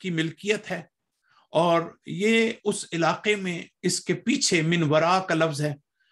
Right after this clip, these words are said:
इसके पीछे उस इलाके में एक जालिम बादशाह है जो तमाम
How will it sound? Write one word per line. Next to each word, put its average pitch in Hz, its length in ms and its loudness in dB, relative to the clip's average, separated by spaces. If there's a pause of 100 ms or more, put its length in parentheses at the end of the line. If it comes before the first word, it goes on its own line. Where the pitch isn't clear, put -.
(200)
इसके 175 260 -2
पीछे 220 440 0
उस 190 240 -2
इलाके 160 440 0
में 170 240 -4 (460)
एक 175 180 0
जालिम 175 440 4
बादशाह 160 480 0
है 180 220 -2 (520)
जो 170 140 0
तमाम 196 520 0